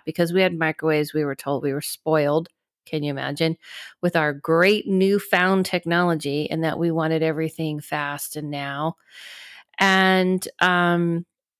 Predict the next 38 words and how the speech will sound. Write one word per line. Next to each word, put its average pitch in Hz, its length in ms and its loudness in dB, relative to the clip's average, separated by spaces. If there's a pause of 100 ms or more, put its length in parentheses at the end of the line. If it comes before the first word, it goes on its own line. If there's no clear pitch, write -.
(380)
we 180 120 -2
were 165 100 0
called 160 300 -4
the 156 80 2
selfish 202 480 0
generation 170 640 0
and 156 120 -2
all 147 140 -2
that. 139 240 -2
So 214 180 2
there 240 160 4
was 302 140 -2
a 302 60 4
lot 185 320 4
of 180 120 2
us 170 200 2
who 156 540 0
were 151 440 0
like, 143 320 -2
"We're 151 160 -2
gonna 151 200 -4
still 151 260 -4
go 147 240 0
down 147 360 -4
this 139 220 -6
alternative 147 560 -4
way." 220 400 2 (480)
And 156 120 2
a 151 100 -2
lot 147 600 0
of 151 140 -10
people 147 400 -6
just 147 420 -6
gave 147 260 0
in, 143 400 -6
and 175 160 -2
especially 214 640 0
women 214 480 2